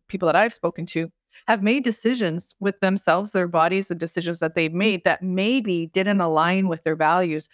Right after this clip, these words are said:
but it was more important for them to fit in to a tribe or to a group of people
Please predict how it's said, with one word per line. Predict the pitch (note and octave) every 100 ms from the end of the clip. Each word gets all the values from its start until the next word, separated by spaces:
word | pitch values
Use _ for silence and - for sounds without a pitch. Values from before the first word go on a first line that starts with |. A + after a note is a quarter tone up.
| - -
but | F#3
it |
was | F3 F#3+
more | G#3
important | C#4+ - C4+ C4 C4
for | A3+
them | G3
to | G#3
fit | F3+ - F#3 F3
in | F3+ A3+ E4+ _ _
to | - A#3+
a |
tribe | - G3+ E3 E3+ F#3+
or | F3+
to | -
a | F3+
group | E3+ F#3+
of | A#3+ -
people | A#3+ - E3+ D#3+